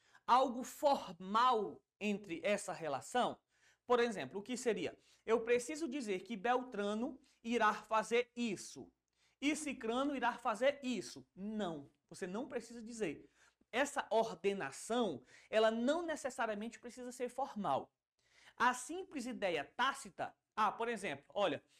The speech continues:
eu preciso disso. E a pessoa fez. Houve uma divisão estrutural,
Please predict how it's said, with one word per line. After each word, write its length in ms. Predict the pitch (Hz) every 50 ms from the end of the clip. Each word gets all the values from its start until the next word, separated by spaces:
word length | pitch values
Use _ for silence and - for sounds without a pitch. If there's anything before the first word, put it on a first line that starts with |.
| _ _
eu 140 | - 185 185
preciso 520 | 185 214 208 202 - - 247 240 233 294
disso. 460 | 254 214 196 151 123 - - - - _ _ _ _ _ _ _ _ _ _ _ _ _ _ _ -
E 120 | 254 247
a 80 | 226 220
pessoa 400 | 226 220 220 220 226 240 262 262
fez. 540 | - - - 202 190 175 - - - - - _ _ _ _ -
Houve 320 | 233 269 311 339 294 277
uma 140 | 294 269 262
divisão 480 | 208 262 254 247 247 208 196 190 196
estrutural, 720 | 208 - - 240 226 214 240 208 175 143 127 - - -